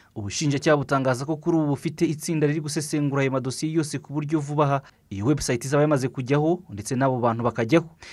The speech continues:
Ibi byaha byo gufata ku ngufu bitewe n'uburyo byakozwe n'uwabikoze bishobora guhanishwa ibihano bishobora no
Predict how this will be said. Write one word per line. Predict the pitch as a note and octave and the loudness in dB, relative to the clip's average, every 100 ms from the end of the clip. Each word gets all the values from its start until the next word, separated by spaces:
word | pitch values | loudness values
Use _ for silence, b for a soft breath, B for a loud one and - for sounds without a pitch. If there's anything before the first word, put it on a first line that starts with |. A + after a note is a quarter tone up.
| B B - | B B -10
Ibi | G2+ | -8
byaha | F#2+ C#3 C3+ | 0 2 4
byo | C#3+ | 0
gufata | C3 D#3 C#3 | -2 -2 -2
ku | C#3 | 0
ngufu | C#3 D3 D#3 | -2 -2 -4
bitewe | - D3 D3 | -2 0 2
n'uburyo | E3 D#3+ D3 D3+ | 2 0 2 0
byakozwe | C3+ C3+ - F3 E3+ | 4 2 2 0 4
n'uwabikoze | E3+ E3 D#3 D3+ C#3+ B2+ C#3+ b b b | 4 4 0 -2 -2 0 -4 b b b
bishobora | - D3+ E3 D#3+ | -4 -2 0 0
guhanishwa | D3 D#3 D#3 D3 - D3+ | 2 0 2 -2 0 0
ibihano | C#3+ C#3 C#3+ C#3 | 2 0 0 0
bishobora | C#3 - D#3 | -2 0 2
no | D3+ | 2